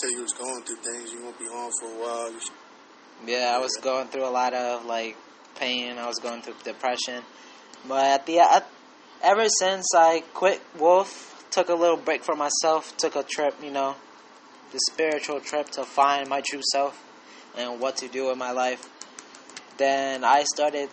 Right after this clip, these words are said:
Speaker 2: thinking, "You know what? Let me just go back to the homes."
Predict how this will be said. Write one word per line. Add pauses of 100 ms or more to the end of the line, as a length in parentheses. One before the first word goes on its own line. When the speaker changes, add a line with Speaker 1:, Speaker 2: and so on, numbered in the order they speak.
Speaker 2:
thinking, (580)
"You
know
what? (200)
Let
me (100)
just
go
back
to
the
homes."